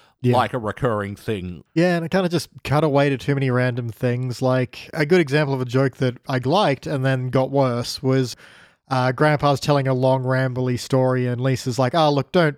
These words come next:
Speaker 1: talk to Grandpa. He made Ken Burns wanna quit." And that was, I got a chuckle out of that, but then it cuts to Ken Burns in therapy, and it's
Speaker 2: Yeah.
Speaker 1: like, "No, no, don't show,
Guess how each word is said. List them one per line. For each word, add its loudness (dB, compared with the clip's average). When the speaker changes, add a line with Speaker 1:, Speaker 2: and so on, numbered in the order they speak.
Speaker 1:
talk 2
to -2
Grandpa. 0
He 0
made 2
Ken 2
Burns 0
wanna -2
quit." -4
And 2
that 2
was, -4
I 2
got 2
a 2
chuckle 0
out 2
of 0
that, 2
but 2
then 2
it 0
cuts 0
to 2
Ken 0
Burns 2
in 0
therapy, 2
and -4
it's -4
Speaker 2:
Yeah. 0
Speaker 1:
like, -12
"No, 0
no, 0
don't -2
show, -2